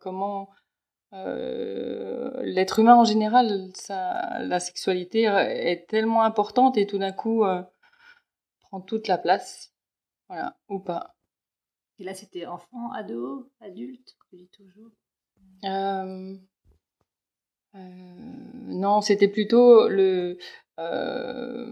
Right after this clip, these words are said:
Speaker 1: moi, mon début dans la sexualité où je me disais, « Mais pff, je m'attendais à quelque chose et en fait, euh, y a rien. » <laughs>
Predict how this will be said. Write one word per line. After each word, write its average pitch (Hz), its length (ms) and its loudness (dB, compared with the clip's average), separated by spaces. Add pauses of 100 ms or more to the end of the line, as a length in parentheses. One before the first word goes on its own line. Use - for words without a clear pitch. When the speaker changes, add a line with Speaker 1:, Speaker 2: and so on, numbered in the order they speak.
(500)
Speaker 1:
moi, 196 300 -10
mon 180 480 -8
début 185 320 -4
dans 190 380 -4
la 180 280 -10
sexualité 185 560 -4
où 240 100 4
je 185 100 -6
me 175 80 -4
disais, « 190 180 -6
Mais 165 220 0
pff, - 560 -20
je 165 200 -12
m'attendais 185 340 -4
à 180 40 -6
quelque 185 280 -6
chose 247 300 0
et 175 60 -2
en 160 100 -4
fait, 190 280 -4
euh, 156 300 0 (440)
y 160 80 -4
a 131 60 -6
rien. » 135 300 -8 (1040)
<laughs> 208 80 -10